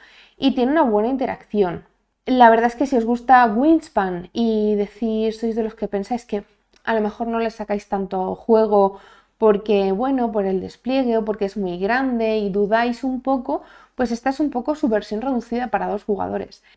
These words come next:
Y de la misma forma, si sois jugadores de solitario, tenéis una cajita muchísimo más reducida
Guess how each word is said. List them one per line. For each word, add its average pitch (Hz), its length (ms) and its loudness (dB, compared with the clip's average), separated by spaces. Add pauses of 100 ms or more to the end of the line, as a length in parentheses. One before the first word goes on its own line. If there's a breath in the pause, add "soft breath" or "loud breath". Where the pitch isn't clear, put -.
(180 soft breath)
Y 294 80 0
de 285 80 4
la 269 80 0
misma 254 300 -2
forma, 277 240 -4
si 233 100 -8
sois 226 160 -6
jugadores 226 400 0
de 214 60 -8
solitario, 233 540 -4 (280 loud breath)
tenéis 208 320 -2
una 214 160 -2
cajita 208 420 -6
muchísimo 220 760 -4
más 233 200 -4
reducida 214 580 -4